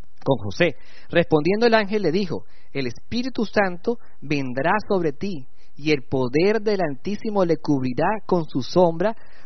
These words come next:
por lo cual también el santo ser que nacerá será llamado Hijo de Dios.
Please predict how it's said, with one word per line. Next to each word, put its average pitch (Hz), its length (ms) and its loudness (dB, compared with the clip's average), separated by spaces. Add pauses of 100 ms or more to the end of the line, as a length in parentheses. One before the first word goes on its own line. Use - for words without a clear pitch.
(100)
por 165 160 8
lo 151 140 6
cual 185 500 2
también 156 420 -2
el 127 200 -2
santo 208 720 0 (680)
ser 220 300 4
que 170 140 -2
nacerá 131 360 0 (220)
será 135 160 0
llamado 151 520 0
Hijo 190 380 -2
de 110 120 -2
Dios. 85 260 -6